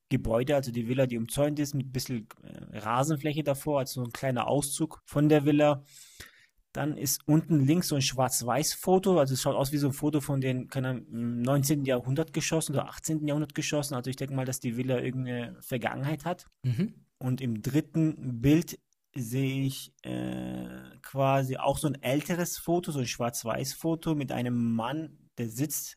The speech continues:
Speaker 1: als würde er irgendwas zeichnen, ja, hat auch einen Schirm, um sich wahrscheinlich vor Regen oder Sonne zu schützen.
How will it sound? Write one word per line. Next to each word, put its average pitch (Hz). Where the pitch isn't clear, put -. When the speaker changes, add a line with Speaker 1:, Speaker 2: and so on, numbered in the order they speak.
Speaker 1:
als 131
würde 127
er 135
irgendwas 135
zeichnen, 190
ja, 147
hat 139
auch 135
einen 127
Schirm, 160
um 135
sich 123
wahrscheinlich 123
vor 117
Regen 143
oder 117
Sonne 123
zu 156
schützen. 170